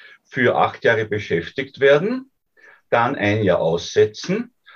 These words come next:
Man muss nicht entfristet werden, also es wurde, es wurde, man wurde angeleitet, ein Jahr auszusetzen, dann macht man wieder acht Jahre, dann kann man wieder ein Jahr aussetzen und das kann ad infinitum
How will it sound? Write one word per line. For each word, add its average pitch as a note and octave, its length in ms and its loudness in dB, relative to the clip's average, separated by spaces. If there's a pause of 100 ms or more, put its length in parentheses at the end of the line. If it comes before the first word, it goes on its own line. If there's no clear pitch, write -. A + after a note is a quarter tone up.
Man B2 160 -2
muss B2+ 200 0
nicht B2 220 -4
entfristet D#3+ 500 -2
werden, E3+ 240 2
also B2+ 180 0
es A2+ 120 -14
wurde, A2+ 440 -2 (140)
es G2+ 100 -14
wurde, A2+ 360 -2 (180)
man A2+ 120 -2
wurde A#2 180 2
angeleitet, B2 640 0
ein G#2 160 -2
Jahr D3 140 2
auszusetzen, D3+ 760 -4 (160)
dann C3 160 2
macht A#2 240 0
man A#2 160 -4
wieder G#2 200 0
acht - 280 -4
Jahre, F#3 420 2 (220)
dann - 120 -14
kann - 140 -12
man G2+ 160 -6
wieder F#3+ 220 2
ein C#3+ 160 2
Jahr C#3 100 2
aussetzen A#2+ 720 -2 (360)
und C3 180 -8
das C3 160 -4
kann - 300 -2
ad G#2+ 200 -2
infinitum A#2 840 -6